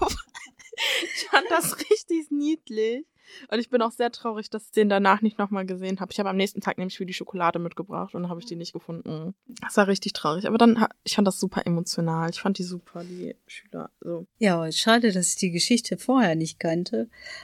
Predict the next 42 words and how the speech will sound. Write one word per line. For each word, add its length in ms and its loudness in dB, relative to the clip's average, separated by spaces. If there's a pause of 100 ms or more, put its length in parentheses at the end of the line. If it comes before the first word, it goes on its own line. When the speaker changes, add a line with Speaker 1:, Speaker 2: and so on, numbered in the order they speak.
(100)
Speaker 2:
äh, 280 4
weil 480 0
das 280 2
freut 380 6
mich 240 4
so 280 6
sehr, 680 6
weil 180 4
die 120 -2
sich 220 -4
getraut 760 4
haben, 560 2
sie 200 0
anzusprechen. 920 -4 (360)
Speaker 1:
Ja, 360 -2 (100)
ich 140 -8
hab, 100 -2 (340)
also 140 0
wir 80 2
haben 100 4
uns 160 0
morgens 240 2
auch 100 -4
immer 160 2
gegrüßt 540 2
mit 140 -6
den 120 -4
Schülern. 580 -6 (140)
Speaker 2:
Mhm. 300 -16 (100)
Speaker 1:
Ich 140 -8
bin 100 6
da 80 6
vorbeigelaufen 880 0
und 60 -4
dann 120 -6
immer 200 -2
so, 140 -6
„Was 200 -12
geht? 300 -2 (560)
Moin.“ 480 2 (340)
Ich 80 -16
so, 140 -8